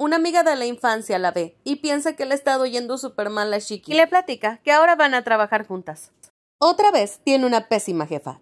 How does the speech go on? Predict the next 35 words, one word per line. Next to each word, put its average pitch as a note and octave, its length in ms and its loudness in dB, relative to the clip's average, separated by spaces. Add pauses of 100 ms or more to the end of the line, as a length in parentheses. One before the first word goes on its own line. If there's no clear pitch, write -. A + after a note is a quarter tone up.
y C#4 100 0
la D4+ 80 4
acusa F4+ 320 0
de G4 60 2
equivocarse B3 580 -2
en G#3+ 80 -2
el F#3+ 80 -2
trabajo, E3 540 -2
así D4 240 0
que F#4+ 100 0
le E4 160 0
quiere B3 240 -2
cobrar G3+ 340 2
una F#3 180 -4
multa. D#3 360 -4 (280)
Y C4+ 100 0
la C#4 80 4
amiga, B3 340 -2
como F#3+ 280 -2
piensa A3+ 280 -2
que E3 140 -8
Shiki A#3 300 -4
es D4+ 120 -2
pobre, B3+ 300 0 (160)
la D4 180 2
defiende E4 540 0
y C#4+ 100 0
a D#4 60 0
la E4 100 -2
que E4+ 140 -4
terminan E4+ 480 0
multando B3 500 -4
es F#3 140 -4
a F3+ 100 2
ella. F3 300 -6